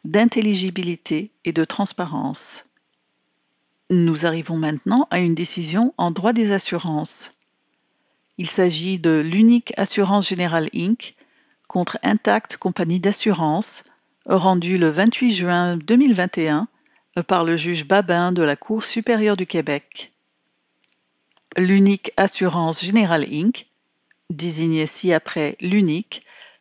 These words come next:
agit en reprise d'instance pour le groupe Lédor Inc, mutuelle d'assurance. Le premier janvier deux mille vingt, Lédor a fusionné avec la Capitale Assurance Générale Inc,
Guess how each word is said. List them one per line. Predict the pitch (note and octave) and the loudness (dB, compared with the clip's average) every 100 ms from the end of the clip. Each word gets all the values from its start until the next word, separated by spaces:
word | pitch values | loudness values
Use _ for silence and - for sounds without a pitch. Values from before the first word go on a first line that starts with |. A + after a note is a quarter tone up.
| _ - | _ 0
agit | F3 E3+ B3 C4 | 2 4 0 2
en | A#3 | 2
reprise | G3 E3+ - A#3 G#3+ | 4 0 -2 2 2
d'instance | F3+ F3 - - D#3+ E3 G3+ - | 2 0 -2 -2 0 0 -2 -4
pour | - F#3 | -2 2
le | F3 | 2
groupe | E3 E3+ G#3 - | 2 -6 -8 -6
Lédor | F3 F#3+ F3+ D#3+ D#3 E3 - | 0 0 2 2 2 0 -4
Inc, | E3+ F#3 A#3+ - _ _ _ _ F3 | -2 0 -2 -8 _ _ _ _ 2
mutuelle | F#3 A#3 A3 G#3 G3 | 4 4 4 2 2
d'assurance. | F3+ F3+ - D3+ C#3 D#3 - - - _ _ _ _ _ _ _ _ _ _ _ _ | 0 -2 -4 -2 -2 -2 -6 -8 -10 _ _ _ _ _ _ _ _ _ _ _ _
Le | F3 E3+ | -2 -2
premier | - G3 F#3 F3+ | -2 0 2 2
janvier | F3 F3 F3+ G#3+ | 0 0 0 4
deux | A3+ | 4
mille | G3+ E3+ | 4 2
vingt, | D3+ D3+ F#3+ - - - - | 0 0 0 -6 -18 -10 0
Lédor | F3 E3+ F#3 C4+ A#3 | 2 4 6 6 4
a | A3 | 2
fusionné | - G#3+ F#3+ G3 F#3 F#3 - - | 2 2 6 6 4 0 -2 -2
avec | E3+ E3 - E3 | 2 2 2 2
la | D#3+ | 2
Capitale | - G#3+ A3 - G#3 A3 | 2 -2 -2 0 2 2
Assurance | F3 - F#3 F#3 F3 - | -2 -2 0 0 0 -2
Générale | F3+ F3 E3 - | -2 -2 -2 -2
Inc, | C#3 E3+ - | -4 -4 -4